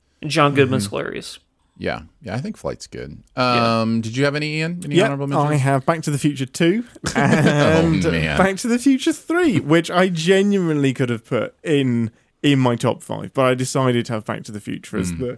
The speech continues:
Speaker 2: mm-hmm,
Speaker 3: as
Speaker 2: mm-hmm.
Speaker 3: the, the, the one and only for everything. But yeah,
Speaker 2: Uh-huh.
Speaker 3: two and three, especially three. I love three. Three's a great movie.
Speaker 2: Uh-huh,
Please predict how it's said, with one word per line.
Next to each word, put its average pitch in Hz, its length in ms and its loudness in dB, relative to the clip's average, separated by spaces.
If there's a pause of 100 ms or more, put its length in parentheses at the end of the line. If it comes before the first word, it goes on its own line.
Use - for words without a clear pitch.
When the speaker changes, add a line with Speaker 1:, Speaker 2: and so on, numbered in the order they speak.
Speaker 2:
mm-hmm, 87 360 -10
Speaker 3:
as 131 220 2
Speaker 2:
mm-hmm. 117 80 -4
Speaker 3:
the, 110 220 4
the, 107 280 0 (100)
the 113 60 0
one 101 200 -2
and 98 240 -4
only 110 280 -4
for 104 160 -10
everything. 113 500 -12
But - 220 -4
yeah, 180 80 0
Speaker 2:
Uh-huh. 98 80 -4 (400)
Speaker 3:
two 156 140 2
and 131 120 2
three, 117 320 -2 (200)
especially - 380 0
three. - 400 -10
I 151 140 -6
love - 320 -8
three. - 320 -16
Three's 160 300 -6
a 110 40 -6
great - 260 -8
movie. - 320 -14 (640)
Speaker 2:
Uh-huh, 98 300 -2